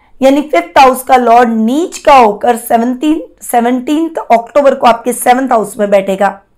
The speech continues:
अब यहाँ क्या दिक्कतें आने वाली है, सेवनटीन्थ अक्टूबर के बाद जब सूर्य नीच के हो जाएंगे तो गवर्नमेंट जॉब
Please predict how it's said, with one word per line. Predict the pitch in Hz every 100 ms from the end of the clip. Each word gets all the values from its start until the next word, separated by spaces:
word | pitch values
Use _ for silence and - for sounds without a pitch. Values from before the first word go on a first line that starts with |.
| _ _ - -
अब | 262 233
यहाँ | 277 269 359
क्या | 330 320
दिक्कतें | 302 - 269 269
आने | 240 240
वाली | 247 233 233
है, | 240 247 _ - -
सेवनटीन्थ | - 269 285 277 320 320
अक्टूबर | 262 262 269 277
के | 277
बाद | 233 247 226
जब | 240
सूर्य | - 254 269
नीच | 240 277 302
के | 302
हो | 262
जाएंगे | 233 233 240
तो | 262 247
गवर्नमेंट | 220 226 247 269 330 330 330
जॉब | 220 233 247 277 202